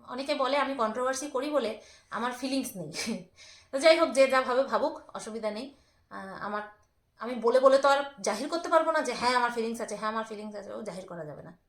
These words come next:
<coughs> তবে হ্যাঁ, সারাদিন ভিডিও করতে পারিনি। যেই মানুষটা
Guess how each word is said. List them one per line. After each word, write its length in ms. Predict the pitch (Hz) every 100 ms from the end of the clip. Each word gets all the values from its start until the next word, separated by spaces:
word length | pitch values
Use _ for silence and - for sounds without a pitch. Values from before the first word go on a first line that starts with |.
| -
<coughs> 1200 | - - - 330 - 494 302 - - - 277 247
তবে 180 | 226
হ্যাঁ, 260 | 240 294 - - _
সারাদিন 380 | - 262 269 311
ভিডিও 260 | 214 262 269
করতে 200 | 254 240
পারিনি। 400 | 240 262 339 - _ _
যেই 140 | 226 254
মানুষটা 500 | 262 277 285 320